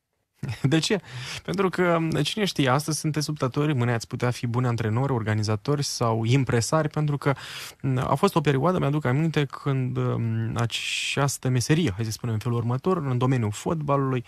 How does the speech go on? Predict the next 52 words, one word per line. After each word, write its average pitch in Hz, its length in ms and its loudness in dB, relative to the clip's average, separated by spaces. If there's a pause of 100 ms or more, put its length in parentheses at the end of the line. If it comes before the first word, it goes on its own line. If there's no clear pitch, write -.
(420)
uh, - 180 -2
nu 139 100 2
prea 147 140 2
era 131 140 2
cotată 135 320 0
sau 143 140 -2
nimeni 147 360 0
nu 151 80 0
știa 139 380 0
despre 110 240 -4
faptul 135 340 -2
că, - 140 -10
uite, 120 560 -8 (100)
există 120 480 -4
impresariat 117 880 -4 (120)
ca 113 120 -2
idee, 110 400 0
ca 113 140 -6
și - 120 -8
concept, 113 520 -6
ca 127 140 -6
și 123 160 -4
business. 104 500 -2 (560)
Dar 180 280 0
uitați-vă 180 520 -2
că 156 80 -4
în 151 60 0
lupte 156 180 -4
sunteți 139 280 -2
prima 143 200 -2
generație 120 500 -2
care 120 160 -2
are 131 120 2
posibilitatea 117 640 -2
de 107 80 -2
a 104 40 0
participa 110 540 -2
la 117 120 2
asemenea 113 440 0
evenimente 104 520 2
spectaculoase, 113 920 -2
cu - 280 -6
public, 104 460 -2
cu - 160 -6
show-uri 107 480 -2
și - 100 -12
așa 123 160 -8
mai 107 100 -4
departe. 190 380 -6
De 165 140 -2
ce 156 140 -4
nu? 170 200 -2